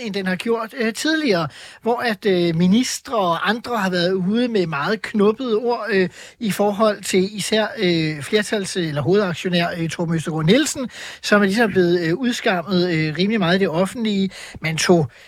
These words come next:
sagen væk fra Randers Kommune. Nu har man for et par dage siden smidt sagen tilbage til Randers Kommune, altså miljødelen af det. Og din, øh, partileder, øh, Ole Birk Olesen, og partiformand Alex Vanopslagh,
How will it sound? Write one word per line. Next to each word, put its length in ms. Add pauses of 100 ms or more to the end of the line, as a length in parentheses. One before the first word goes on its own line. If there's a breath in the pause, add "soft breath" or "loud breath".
(240 loud breath)
sagen 580
væk 200
fra 120
Randers 360
Kommune. 600
Nu 100
har 80
man 220
for 140
et 140
par 100
dage 220
siden 300
smidt 420 (420)
sagen 320
tilbage 460
til 120
Randers 200
Kommune, 240
altså 180
miljødelen 1000
af 180
det. 120 (440 loud breath)
Og 180
din, 300
øh, 260
partileder, 760 (100)
øh, 400
Ole 140
Birk 180
Olesen, 280
og 60
partiformand 500
Alex 200
Vanopslagh, 500